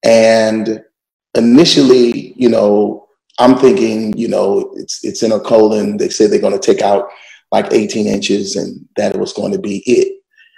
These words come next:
Um, and then after that,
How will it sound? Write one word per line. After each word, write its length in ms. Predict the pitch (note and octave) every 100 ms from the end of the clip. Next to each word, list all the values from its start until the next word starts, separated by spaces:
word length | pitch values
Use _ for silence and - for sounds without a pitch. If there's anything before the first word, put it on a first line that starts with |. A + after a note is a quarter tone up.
| _ _
Um, 800 | G#2+ G#2+ G#2 G2 F#2 G2 G2 F#2+ - _ A2+
and 160 | A2
then 120 | A#2+
after 340 | A2 B2 - G#2+
that, 440 | A#2+ B2 A2 -